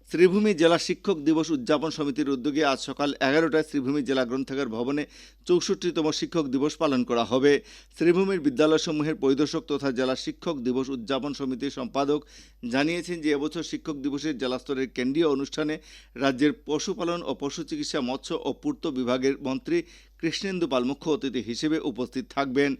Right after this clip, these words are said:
জেলা আয়ুক্ত প্রদীপ কুমার দ্বিবেদী শিক্ষক দিবসের অনুষ্ঠানে পৌরোহিত্য করবেন এবং রবীন্দ্র সুন্দর মহিলা কলেজের দর্শন বিভাগের সহযোগী অধ্যাপক ডক্টর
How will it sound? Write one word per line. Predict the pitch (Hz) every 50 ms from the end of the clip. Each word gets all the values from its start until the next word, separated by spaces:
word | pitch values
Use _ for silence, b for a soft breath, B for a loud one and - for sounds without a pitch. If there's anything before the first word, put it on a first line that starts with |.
| B B B B B B 135
জেলা | 127 139 165 175 180 180
আয়ুক্ত | - 143 143 143 139 - -
প্রদীপ | 143 - 151 147 147 160
কুমার | 131 - 156 160 147 127
দ্বিবেদী | 123 135 143 143 135 156
শিক্ষক | - - 147 - - 147
দিবসের | 139 127 139 131 131 - 156
অনুষ্ঠানে | 143 127 123 123 - 143 135 135
পৌরোহিত্য | 110 - 120 123 120 117 107 - -
করবেন | 117 127 135 135 135 160 165 -
এবং | 131 123 127 127 117 B B B B B B B
রবীন্দ্র | 123 123 139 139 160 180 190 190
সুন্দর | 160 180 156 170 160
মহিলা | 139 139 143 160 165 160
কলেজের | - 139 135 135 131 147 143 113
দর্শন | 117 131 123 - - 170 165
বিভাগের | 143 147 135 147 139 135
সহযোগী | - - 135 139 151 143 156 135 156
অধ্যাপক | 139 123 113 107 127 135 127 147 135
ডক্টর | 113 123 - - 135 135